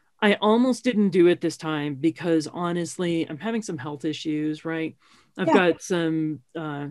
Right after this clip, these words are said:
Speaker 1: I've got degenerative disc disease through my neck and lower back. So it's g-, given me some issues. And I'm like,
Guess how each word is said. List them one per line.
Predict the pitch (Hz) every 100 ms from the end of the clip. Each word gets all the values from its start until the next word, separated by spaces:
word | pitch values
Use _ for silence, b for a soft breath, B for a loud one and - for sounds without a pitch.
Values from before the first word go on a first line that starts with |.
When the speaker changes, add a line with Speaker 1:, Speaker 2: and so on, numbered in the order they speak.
| -
Speaker 1:
I've | 196
got | 254 165
degenerative | 165 165 156 156 147 139 127
disc | 151 -
disease | 156 147 151 143 - - _ -
through | 165
my | 143
neck | 143 139 127
and | 151 143 143
lower | 139 143
back. | 143 143 139 -
So | 165 143 143 143 b b b b
it's | 175 165
g-, | -
given | - 185 180 160
me | 156 156
some | 151
issues. | 147 139 151 147 147 135
And | 147
I'm | 143 147
like, | 151 131